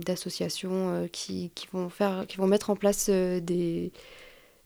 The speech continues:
des actions pour lutter contre cette précarité menstruelle et pour parler des règles, pour sensibiliser donc plus largement autour du sujet des, des règles.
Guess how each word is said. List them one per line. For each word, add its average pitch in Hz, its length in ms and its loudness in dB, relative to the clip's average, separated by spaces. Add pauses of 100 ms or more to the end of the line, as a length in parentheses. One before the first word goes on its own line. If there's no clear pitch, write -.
(400)
des 214 180 12
actions 214 400 6
pour 214 160 2
lutter 185 240 2
contre 202 220 0
cette 190 120 -2
précarité 196 520 0
menstruelle 214 420 4
et 240 80 6
pour 226 200 2
parler 196 280 2
des 185 100 0
règles, 196 200 2
pour 196 140 -8
sensibiliser 196 640 2
donc 180 120 -2
plus - 140 -4
largement 190 340 4
autour 190 200 -2
du 180 100 -8
sujet 185 320 0
des, 185 160 -4
des 196 160 4
règles. 214 340 6